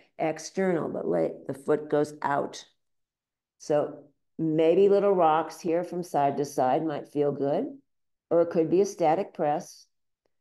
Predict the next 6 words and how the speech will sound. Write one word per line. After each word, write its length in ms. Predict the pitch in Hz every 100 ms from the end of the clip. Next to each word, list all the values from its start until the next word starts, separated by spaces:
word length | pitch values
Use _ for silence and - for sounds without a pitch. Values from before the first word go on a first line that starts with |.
| _ _ _ -
for 180 | 180 -
eight, 320 | 151 151 151 - - _ _ _ _ _ _ _ _ _ _ _ _ -
seven, 880 | - - 165 156 156 160 160 165 - _ _ _ _ _ _ _ _ _ _ _ -
six, 840 | - - 165 170 165 - - - _ _ _ _ _ _ _ _ _ _ _ _ _ _
five, 520 | 143 135 135 147 190 220 - _ _ _ _ _ _ _ _ _ _ _ _ _ -
four, 480 | 165 175 214 240